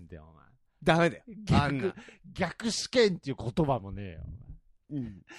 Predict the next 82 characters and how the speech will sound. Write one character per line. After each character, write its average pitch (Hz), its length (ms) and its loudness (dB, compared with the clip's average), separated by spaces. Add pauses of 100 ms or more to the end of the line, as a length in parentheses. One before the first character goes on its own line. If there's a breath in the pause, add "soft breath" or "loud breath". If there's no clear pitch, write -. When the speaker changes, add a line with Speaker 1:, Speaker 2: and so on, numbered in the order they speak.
(340 loud breath)
Speaker 1:
裏 165 300 2
試 - 200 -4
験 147 220 2
み 110 120 -8
た 101 80 -8
い - 60 -6
な 90 40 -14
の 85 340 -16
あ 90 60 -10
る 78 160 -16
け - 80 -20
ど、 60 240 -20
Speaker 2:
う 127 80 -6
ん。 110 160 -6
Speaker 1:
な 131 160 -4
ん 104 100 -14
逆 - 360 -6
試 - 200 -8
験 120 140 -4
っ - 40 -6
て、 - 60 -8
Speaker 2:
で 113 120 -14
し 156 160 -2
ょ？ 131 60 2
Speaker 1:
お - 20 -4
前。 78 100 -10
Speaker 2:
俺 160 200 -4
の 165 100 -4
悪 156 160 -4
い - 20 -8
と 131 100 -10
こ 123 100 -10
な 107 80 -10
ん 95 80 -16
だ。 85 180 -14 (200)
こ - 160 -2
の 165 60 2
前 190 140 0
も 123 80 -4
さ、 120 280 -4 (220 loud breath)
洗 160 260 0
い 196 60 6
場 196 140 2
さ 208 120 -2
ん 202 60 -2
の 208 80 -6
こ 208 100 -2
と 151 100 -4
を 120 40 -4
ね、 117 120 -8
ス - 180 -10
チ 180 140 -4
ュ - 20 2
ワ 214 200 4
ー - 40 -8
ト 95 100 -16
っ - 40 -14
て - 140 -12
言 - 20 -10
う 85 40 -10
ん - 0 -
だ 80 80 -12
け 87 80 -10
ど、 95 100 -8
Speaker 1:
あ 104 100 -6
ー。 - 40 -2
Speaker 2:
俺 - 80 0
ず 90 220 -8
っ - 20 -16
と - 180 -4
ア 214 160 -8
ス - 160 -6
チ - 160 -8
ュ 98 40 -10
ー - 20 -12
ト 82 120 -18
っ - 40 -20
て - 100 -20
言 359 120 -6
う - 20 0
ん - 20 0
だ - 80 -4